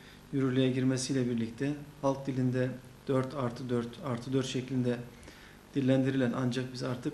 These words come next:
on iki yıllık zorunlu eğitim olarak, e, söylediğimiz eğitime iki bin on iki, iki bin on üç eğitim öğretim yılında, e, geçmiş olacağız. İl Milli Eğitim Müdürlüğü olarak, e, hazırlıklarımız tamamdır. Hiçbir sıkıntımız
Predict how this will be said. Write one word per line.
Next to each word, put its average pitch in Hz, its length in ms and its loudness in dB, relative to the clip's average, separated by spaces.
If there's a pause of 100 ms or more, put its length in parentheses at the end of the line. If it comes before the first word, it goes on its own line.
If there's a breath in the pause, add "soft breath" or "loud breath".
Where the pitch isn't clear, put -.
(100)
on 147 120 6
iki 139 240 2
yıllık 127 260 2 (460 loud breath)
zorunlu 135 380 6
eğitim 139 260 4
olarak, 120 280 4
e, 123 500 -4
söylediğimiz 127 800 2 (640 loud breath)
eğitime 139 500 4 (360)
iki - 180 -4
bin 147 100 6
on 143 120 6
iki, 135 240 0
iki 143 160 -4
bin 139 80 6
on 135 120 4
üç - 180 -4
eğitim 143 320 0
öğretim 135 300 2
yılında, 131 420 4 (420)
e, 160 120 -8 (560)
geçmiş 143 360 2
olacağız. 120 440 -2 (840 loud breath)
İl 156 100 2
Milli 156 200 10
Eğitim 156 240 6
Müdürlüğü 156 320 4
olarak, 151 320 6 (280)
e, 131 340 2
hazırlıklarımız 147 760 4
tamamdır. 143 580 2 (300)
Hiçbir 143 200 -6
sıkıntımız 139 640 0